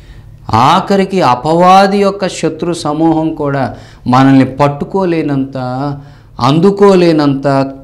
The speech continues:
క్రీస్తు యేసు అనే ఉన్నతమైన బండ మీద ఆయన మనల్ని నిలబెట్టాడు.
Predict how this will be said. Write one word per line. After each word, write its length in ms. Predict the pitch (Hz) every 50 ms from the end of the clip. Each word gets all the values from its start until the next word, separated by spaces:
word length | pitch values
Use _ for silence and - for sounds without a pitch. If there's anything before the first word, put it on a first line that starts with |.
| - - -
క్రీస్తు 440 | - 170 190 208 196 - - -
యేసు 400 | 185 170 160 160 165 160 - -
అనే 180 | 151 151 151 147
ఉన్నతమైన 840 | 143 127 113 120 131 139 151 165 160 160 165 156 151 147 143 139 135
బండ 400 | 127 107 95 107 110 110 117 123
మీద 300 | 131 131 123 120 113 113 110 107 95 104 107 - - - - - - - - - -
ఆయన 300 | 101 104 107 107 104 107
మనల్ని 280 | 104 98 95 95 95 95
నిలబెట్టాడు. 720 | 92 92 90 92 92 92 87 - - - - - - -